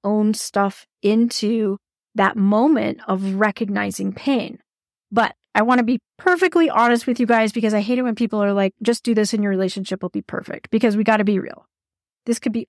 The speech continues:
all well and good, but it is really hard to apply because our path to bliss has become probably a traffic jam filled with resentment and unsolved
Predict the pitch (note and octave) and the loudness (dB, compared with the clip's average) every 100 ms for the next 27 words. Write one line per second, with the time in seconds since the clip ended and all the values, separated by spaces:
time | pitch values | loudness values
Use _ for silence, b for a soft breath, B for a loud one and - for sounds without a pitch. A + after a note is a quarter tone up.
0 | - A3 C4 C4+ A#3+ A#3 A3 G3+ F#3+ F#3 | 0 2 2 2 2 2 2 0 -2 -2
1 | G3+ G3+ G#3 G#3+ G#3 G3+ G3+ - - G3+ | 0 -2 -2 0 2 2 -2 -10 -16 -6
2 | G3+ C4+ D#4+ D#4 A#3 G#3+ G#3 G3+ G#3+ G3 | 0 4 4 2 0 0 0 -2 -2 -2
3 | - G#3 G#3+ G3 - - G3+ A3 A#3+ A3+ | -2 0 0 0 -4 -10 -8 -4 0 0
4 | G#3 - _ _ _ - G#3 C4 D4+ - | 0 -10 _ _ _ -4 0 2 0 -2
5 | A#3+ B3 - - G3 G3 A#3 E4+ - - | 0 0 -2 -4 -2 0 0 0 -4 -8
6 | - A3+ A#3 A#3+ A#3 A#3+ A3+ A3 A3 A3+ | 0 2 2 0 0 2 2 2 -2 0
7 | C4 D4 C4+ C4 - G3+ - - - A#3 | 0 2 0 0 0 -4 -6 -12 -4 0
8 | A3+ A#3+ G#3 G3 G3 G3 - - A#3+ A#3 | 0 -2 -4 -4 -4 -6 -8 0 2 4
9 | A3+ G#3+ F#3+ F#3+ - F#3+ G3 A#3+ B3+ B3 | 2 2 2 0 -2 -4 0 0 0 0
10 | A#3 A3+ - F#3 - G#3 A3+ A3 G3+ G3+ | 0 0 -4 -6 -2 -2 -2 -2 0 -2
11 | G3 | -4